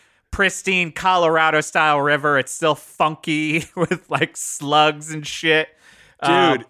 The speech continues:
Speaker 2: yeah,
Speaker 1: yeah.
Speaker 2: I was gonna say, like, that river just, if it, you let that river through there, it'd just be, like, just covered in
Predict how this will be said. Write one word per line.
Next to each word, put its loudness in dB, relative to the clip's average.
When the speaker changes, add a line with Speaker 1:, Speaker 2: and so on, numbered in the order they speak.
Speaker 2:
yeah, 2
Speaker 1:
yeah. 0
Speaker 2:
I -2
was -2
gonna 2
say, 0
like, 0
that 0
river -2
just, -8
if -6
it, -2
you -8
let -2
that -2
river 0
through 0
there, 2
it'd -6
just -8
be, 0
like, -4
just -10
covered 0
in -6